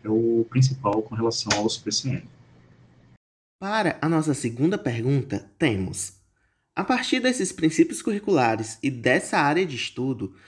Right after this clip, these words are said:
Speaker 2: notamos uma semelhança de nomenclatura com o documento Parâmetros Curriculares Nacionais, de mil novecentos e noventa e sete.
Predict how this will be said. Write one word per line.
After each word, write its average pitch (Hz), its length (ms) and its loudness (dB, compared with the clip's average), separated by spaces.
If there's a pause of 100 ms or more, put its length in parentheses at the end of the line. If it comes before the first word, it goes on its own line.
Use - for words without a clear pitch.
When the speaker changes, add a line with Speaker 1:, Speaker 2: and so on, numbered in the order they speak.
(140)
Speaker 2:
notamos 226 540 -2
uma 202 160 0
semelhança 202 720 2
de 139 180 2
nomenclatura 175 840 2
com 160 180 2
o 156 60 6
documento 165 560 2
Parâmetros 160 560 -2
Curriculares 170 540 2
Nacionais, 151 680 -2 (260)
de 127 140 2
mil 135 240 6
novecentos 147 520 0
e 151 40 -2
noventa 147 320 0
e 180 60 -2
sete. - 560 -6